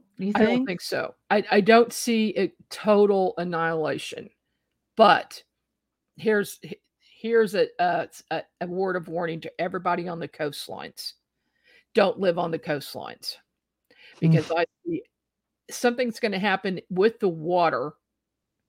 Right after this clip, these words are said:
Speaker 2: perhaps an asteroid hitting the water, and every single coastline around the world is gonna be flooded, and it's gonna be very quick, and there's gonna be no time to get away.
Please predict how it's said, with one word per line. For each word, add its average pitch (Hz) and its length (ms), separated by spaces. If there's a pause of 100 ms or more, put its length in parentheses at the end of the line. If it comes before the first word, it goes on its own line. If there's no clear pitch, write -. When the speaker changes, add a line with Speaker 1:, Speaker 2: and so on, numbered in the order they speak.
(160)
Speaker 2:
perhaps 185 380
an 175 80
asteroid 165 420
hitting 160 220
the 147 80
water, 147 360 (480)
and 151 200
every 226 340
single 208 360
coastline 202 640
around 175 300
the 170 60
world 170 360
is 151 100
gonna 170 320
be 165 180
flooded, 175 720 (140)
and 190 100
it's 175 140
gonna 185 140
be 156 100
very 185 280
quick, 165 360
and 165 80
there's 165 140
gonna 170 120
be 160 100
no 160 240
time 160 280
to 147 60
get 156 180
away. 143 460